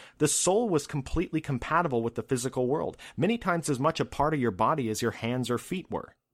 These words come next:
You know, if your hands were the part of your body that held things or felt things, then the soul was just the part of your body that reasoned or felt emotions, or a number of different things depending on which philosopher was speaking at the time.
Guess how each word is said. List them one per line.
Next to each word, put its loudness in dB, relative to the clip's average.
You 0
know, 4
if -6
your 2
hands -2
were 6
the 2
part 0
of 2
your 0
body 2
that 0
held 0
things -4
or -2
felt -2
things, -12
then 2
the 4
soul 4
was 0
just -4
the -2
part 2
of -2
your 0
body 4
that 0
reasoned -2
or 2
felt 0
emotions, 0
or 6
a 6
number 4
of 4
different -2
things -2
depending -2
on 2
which -4
philosopher 2
was -4
speaking -4
at -6
the -8
time. -8